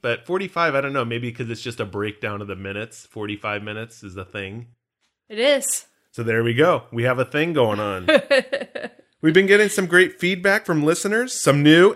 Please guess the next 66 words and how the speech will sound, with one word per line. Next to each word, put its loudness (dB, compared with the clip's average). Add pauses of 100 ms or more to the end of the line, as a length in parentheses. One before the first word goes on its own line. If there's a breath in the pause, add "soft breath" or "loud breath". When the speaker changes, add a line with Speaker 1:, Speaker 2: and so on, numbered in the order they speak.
Speaker 1:
and 2
some 2
of 0
those 2
who've -2
been 2
hanging 0
with -4
us 2
from -6
the -2
beginning. -2 (180)
Things 0
were 2
definitely 4
a 6
little 6
unpolished, 2
I 2
should -8
say, 2
when -2
we -2
kicked -6
things -4
off, 0
and -2
I 0
think -10
we've -10
done -2
a 0
decent -6
job 2
of -4
finding -2
our -2
groove. -4 (140)
We'll 4
continue 2
growing 6
and 0
settling 4
in, 4
of -4
course, -2
so 2
a 0
simple -4
thanks -4
to -4
everyone 0
listening -4
and -6
for -4
all 0
your -6
feedback -10
going -8
on -10
out -10
there. -8
We -12
greatly -4
appreciate -6
it. -10